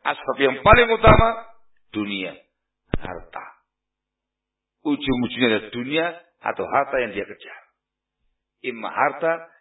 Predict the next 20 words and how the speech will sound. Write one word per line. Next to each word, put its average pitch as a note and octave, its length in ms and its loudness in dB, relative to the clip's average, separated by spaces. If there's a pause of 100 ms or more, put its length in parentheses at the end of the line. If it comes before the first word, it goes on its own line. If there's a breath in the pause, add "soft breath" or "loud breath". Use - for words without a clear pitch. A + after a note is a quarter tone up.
imma G2+ 320 -8
tahta, F3 720 0 (480)
atau G#2 160 -2
yang G#2+ 160 -2
semisal G2 400 -2
itu E3 320 -4
namanya G2+ 480 -6
dunia. F2+ 400 -18 (560)
Menyimpang B2+ 560 -18
gara-gara F2 320 -20
itu. - 200 -20 (2500 loud breath)
Makanya, D#3 320 2
khonafidina F#3+ 540 4 (180)
azakumullah, E3+ 680 2 (1080)
kita C#3 300 0 (200)
sebagai E3 360 -4
seorang D#3 320 0
muslim, D#3 400 -2 (240)
bil D3+ 180 0
khusus, D3+ 640 4